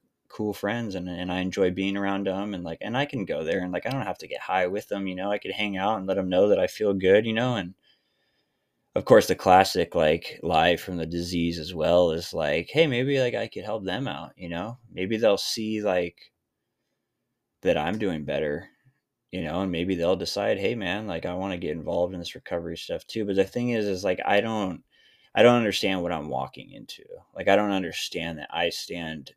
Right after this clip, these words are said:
absolutely no chance in that environment.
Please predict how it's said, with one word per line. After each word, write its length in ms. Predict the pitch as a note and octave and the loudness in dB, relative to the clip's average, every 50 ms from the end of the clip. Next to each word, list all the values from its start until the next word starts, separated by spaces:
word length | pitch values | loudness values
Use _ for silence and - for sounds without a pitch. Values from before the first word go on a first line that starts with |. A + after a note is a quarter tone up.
| _ - | _ -12
absolutely 560 | - F2+ F2+ F#2 - - - E2+ E2+ E2 D#2+ | -8 -8 -8 -8 -8 -10 -10 -8 -8 -10 -10
no 280 | E2+ F2+ E2+ D#2 D2 D2+ | -8 -8 -8 -6 -8 -8
chance 680 | - - - - E2 C2 A1 A1 A1+ - - - - - - | -6 -8 -8 -8 -8 -10 -12 -12 -14 -12 -12 -12 -12 -12 -14
in 100 | - C#2+ | -16 -16
that 160 | A1+ A1+ - | -16 -16 -16
environment. 600 | - _ - G#1+ G1+ G#1 A1 G#1 - - - _ | -20 _ -12 -10 -8 -8 -10 -10 -14 -18 -20 _